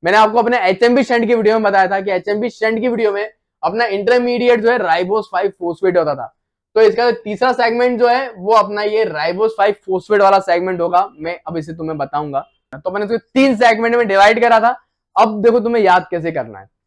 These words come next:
अब तुम्हें ना ये याद करना है कि हर सेगमेंट में एक या दो एंजाइम होंगे जिसके कारण अपना यूरिक एसिड हो रहा है। तो तुम पहले देखो, राइबोस फ़ाइव फॉस्फेट जो है वो अपना सबसे पहले क्या बनता था, अगर हमको प्यूरिन बनाना है, तो वो अपना बनता था पीआरपी।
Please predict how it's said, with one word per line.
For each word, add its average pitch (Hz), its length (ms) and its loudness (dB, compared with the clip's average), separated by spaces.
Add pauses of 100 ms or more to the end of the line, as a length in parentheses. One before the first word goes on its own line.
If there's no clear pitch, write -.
(160)
अब 196 200 2
तुम्हें 247 160 2
ना 269 60 2
ये 240 140 4
याद 247 240 6
करना 220 220 -2
है 240 60 0
कि 240 100 -2
हर 208 240 4
सेगमेंट 226 560 0
में 247 140 -4
एक 196 460 0
या 220 80 4
दो 208 200 -2
एंजाइम 175 420 -2
होंगे 220 220 -4
जिसके 190 320 -10
कारण 180 260 -2
अपना 175 180 -6
यूरिक 165 340 -6
एसिड 170 260 -6
हो 147 160 -6
रहा 120 100 -6
है। 98 80 -18 (380)
तो 220 60 -6
तुम 262 120 0 (100)
पहले 233 280 4
देखो, 151 380 -4 (520)
राइबोस 233 440 2
फ़ाइव 294 220 4
फॉस्फेट 247 720 2 (520)
जो 208 120 0
है 220 400 2
वो 190 120 2
अपना 262 180 0
सबसे 269 300 -2
पहले 285 240 4
क्या 285 220 6
बनता 277 340 4
था, 254 100 6
अगर 247 160 6
हमको 254 180 2
प्यूरिन 240 320 0
बनाना 202 300 4
है, 165 120 -2
तो 175 60 -12
वो 202 100 2
अपना 247 240 4
बनता 233 280 2
था 254 100 0
पीआरपी। 165 1120 -6